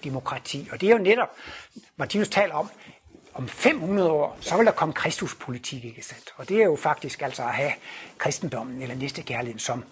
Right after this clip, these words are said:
som politisk program, ikke sandt? Men det kan man ikke få, hvis ikke det kan forklares logisk og, og, og videnskabeligt. Og derfor er,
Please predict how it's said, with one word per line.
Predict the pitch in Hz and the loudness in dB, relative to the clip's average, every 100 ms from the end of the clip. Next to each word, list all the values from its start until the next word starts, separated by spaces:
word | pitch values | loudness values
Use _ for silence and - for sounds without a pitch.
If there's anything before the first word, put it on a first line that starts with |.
| - | -12
som | 139 123 | -10 -8
politisk | - 123 131 151 - | -8 -6 -6 -8 -8
program, | 127 - 123 - | -10 -10 -10 -12
ikke | - - | -16 -14
sandt? | 127 - - - | -14 -18 -20 -20
Men | - - | -16 -10
det | 151 | -6
kan | - 165 | -2 -2
man | 143 | -2
ikke | 165 190 | -4 -6
få, | - - - - - - | -6 0 0 -2 -18 -16
hvis | - - | -10 -8
ikke | - - | -8 -10
det | - | -14
kan | - | -14
forklares | - - 143 147 - - 135 117 | -10 -8 -6 -6 -6 -10 -10 -8
logisk | 151 - - - | -8 -8 -10 -8
og, | 113 127 - - - - | -8 -10 -14 -20 -18 -10
og, | 123 123 123 | -10 -8 -8
og | 123 | -8
videnskabeligt. | 120 110 143 127 - - | -6 -6 -6 -10 -12 -14
Og | 117 | 0
derfor | 208 - 175 - | 0 0 -4 2
er, | 208 214 | 2 2